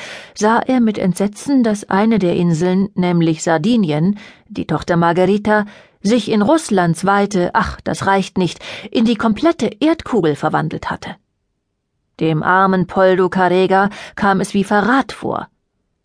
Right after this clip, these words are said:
Zuerst betrachtete er sie nur fassungslos von oben bis unten und stöhnte: „Oh Gott,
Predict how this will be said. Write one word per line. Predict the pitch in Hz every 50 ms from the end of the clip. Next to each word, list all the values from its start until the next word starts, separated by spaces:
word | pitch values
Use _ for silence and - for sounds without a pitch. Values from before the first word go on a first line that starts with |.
| _ _
Zuerst | - - - - 302 311 294 - -
betrachtete | - 190 - - 214 240 254 - - 208 202 196
er | 175 - - 180 185 170
sie | 180 185
nur | 185 185 185 185 185
fassungslos | - - - - - 196 190 185 - 190 190 208 202
von | - 180 165
oben | - 196 220 220 202 190 165
bis | 180 170 -
unten | - 220 214 208 - 185 175 -
und | - 147 165
stöhnte: | - - 214 208 202 190 185 202 185 175 - - - - - _ _ _ _ _ _ _ _ -
„Oh | - 196 185 180
Gott, | - 165 143 - - - -